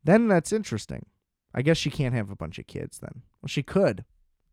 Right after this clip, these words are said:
Anybody can be anything. Men can have kids. Don't forget that. Uh, but you know what I mean? It's just like somebody else could have had that story and, like, have a sad life. It's just like, it glorified. I don't know.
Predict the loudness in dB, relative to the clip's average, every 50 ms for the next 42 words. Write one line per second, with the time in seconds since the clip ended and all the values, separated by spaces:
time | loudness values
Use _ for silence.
0 | _ -6 -2 2 4 4 4 4 4 2 4 4 6 6 6 4 4 2 0 -2
1 | -4 0 2 2 4 4 2 2 0 0 -2 -4 -6 -8 -10 -10 -10 -10 -14 -18
2 | -20 -20 _ _ -16 -16 -16 -18 _ _ _ _ -12 -12 -8 -6 -4 -4 -4 -4
3 | -6 -8 -12 -12 _ _ _ _ _ _ _ _ _ -20 -20 _ _ _ _ _
4 | _ _ _ _ _ _ _ _ _ _ _ _ _ _ _ _ _ _ _ _
5 | _ _ _ -10 _ 2 4 6 8 8 8 10 10 10 10 8 8 6 6 6
6 | 4 2 0 0 0 2 4 4 4 2 0 -4 -18 -20 _ _ _ _ _ _
7 | _ -16 -6 2 4 4 6 6 6 6 6 6 6 6 6 4 2 0 -4 -6
8 | -4 -4 -4 -4 -4 -6 -8 -8 -8 -10 -12 -12 -12 -12 -14 _ _ _ _ _
9 | _ _ _ _ _ _ _ _ _ _ _ _ _ _ _ _ _ _ _ _
10 | _ _ _ _ _ _ _ _ _ _ _ _ _ _ _ -12 -4 0 2 2
11 | 2 2 0 -4 -8 -12 -12 -10 -8 -8 -8 -8 -8 -6 -6 -6 -6 -6 -10 -12
12 | -12 -8 -2 2 4 4 6 4 2 0 -4 -10 -12 -12 -14 -16 -20 _ _ _
13 | -10 -8 -4 -4 -4 -2 0 0 -2 2 2 4 4 4 4 2 2 4 4 6
14 | 6 4 2 2 2 2 2 2 0 -4